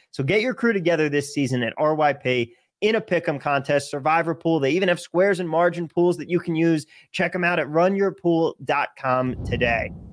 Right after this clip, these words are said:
All right, Matt. It's time for us to make some pre-, uh, predictions here. We're gonna go with a win total draft. Five rounds. We each pick five teams.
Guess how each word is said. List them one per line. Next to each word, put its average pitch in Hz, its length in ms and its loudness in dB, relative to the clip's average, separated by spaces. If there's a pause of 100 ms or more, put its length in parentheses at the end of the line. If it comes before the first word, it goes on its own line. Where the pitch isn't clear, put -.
(1300)
All 165 160 2
right, 160 200 2
Matt. 143 380 0 (240)
It's - 120 -20
time 175 180 0
for 180 160 2
us 170 120 2
to 165 100 -2
make 156 200 2
some 143 200 0
pre-, 135 280 2
uh, 131 220 2
predictions 123 540 -2
here. 120 200 2
We're 120 140 2
gonna 143 160 2
go 165 300 2
with 170 360 0
a 143 140 2
win 151 400 0
total 156 400 2
draft. 127 560 0 (260)
Five 202 440 0
rounds. 131 580 -2
We 143 160 2
each 175 160 -2
pick 196 220 -2
five 180 340 0
teams. 151 540 0